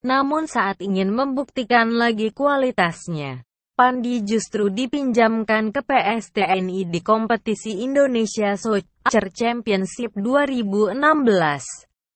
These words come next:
Namun lagi-lagi dia akan dipinjamkan ke klub lain yakni Madura sebagai proses barter untuk Luis.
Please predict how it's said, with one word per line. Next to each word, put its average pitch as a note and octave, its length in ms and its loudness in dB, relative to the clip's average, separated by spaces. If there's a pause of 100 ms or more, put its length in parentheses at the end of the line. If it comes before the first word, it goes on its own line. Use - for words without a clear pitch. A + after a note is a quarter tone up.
Namun B3 560 2
lagi-lagi F3 720 0
dia F3+ 320 0
akan B3+ 320 -2
dipinjamkan A3+ 960 0
ke G#3+ 160 -4
klub D#4 240 -2
lain A#3+ 400 4
yakni F3+ 520 -4
Madura A3 600 2
sebagai E3+ 560 0
proses A#3+ 560 0
barter G#3 520 0
untuk F#3 400 -6
Luis. G3+ 440 0